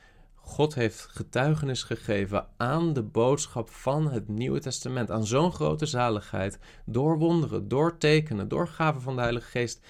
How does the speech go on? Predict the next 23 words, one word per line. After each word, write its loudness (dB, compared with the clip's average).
die -2
die -2
boodschap 0
van -4
de -2
apostelen -4
en -4
van -4
de 0
Heer 0
Jezus 0
Christus -8
bevestigden." -2
Maar -2
op 0
het -6
moment 0
dat 0
wij 2
die 2
boodschap 2
als 0
geheel 2